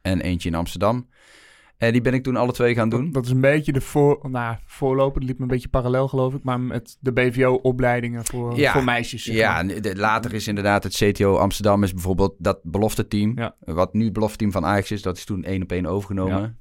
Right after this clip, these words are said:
Speaker 1: En P S V is eigenlijk hetzelfde gebeurd. Toen hadden die, eh, eredivisieteams, die vrouwen, eh, die belofte teams nog niet.
Speaker 2: Nee.
Speaker 1: En nu hebben ze dat wel.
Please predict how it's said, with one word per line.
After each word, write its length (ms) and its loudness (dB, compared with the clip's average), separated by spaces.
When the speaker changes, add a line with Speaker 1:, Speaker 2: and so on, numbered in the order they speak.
Speaker 1:
En 160 -12
P 60 -4
S 180 2
V 40 -4
is 0 -
eigenlijk 340 0
hetzelfde 340 -2
gebeurd. 460 -8
Toen 280 2
hadden 320 0
die, 400 -2
eh, 360 -2
eredivisieteams, 720 -6
die 140 -4
vrouwen, 340 -4
eh, 80 -4
die 140 -6
belofte 340 -8
teams 240 -12
nog 160 -6
niet. 100 -4
Speaker 2:
Nee. 120 -6
Speaker 1:
En 180 -8
nu 100 -2
hebben 180 -4
ze 60 -8
dat 100 -12
wel. 280 -6